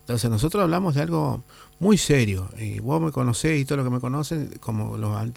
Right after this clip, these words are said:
los años que tengo dentro del servicio gastronómico, siempre he sido muy serio y, y en lo que me he planteado en mi vida siempre lo hago con seriedad.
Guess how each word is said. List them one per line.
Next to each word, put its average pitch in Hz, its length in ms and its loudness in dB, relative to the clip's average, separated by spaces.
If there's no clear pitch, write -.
los 113 200 2
años 165 260 4
que 135 80 0
tengo 139 280 -2
dentro 123 280 -2
del 117 80 -6
servicio 117 400 -2
gastronómico, 156 580 -2
siempre 139 360 0
he 123 40 2
sido 139 200 0
muy 131 200 4
serio 185 460 2
y, 117 260 -2
y 117 100 -4
en 113 60 0
lo 113 80 0
que 120 100 -2
me 120 60 2
he 127 40 2
planteado 123 340 0
en 117 60 2
mi 110 80 0
vida 139 200 2
siempre 143 360 -2
lo 117 100 -2
hago 127 300 0
con 98 200 -4
seriedad. 98 420 -2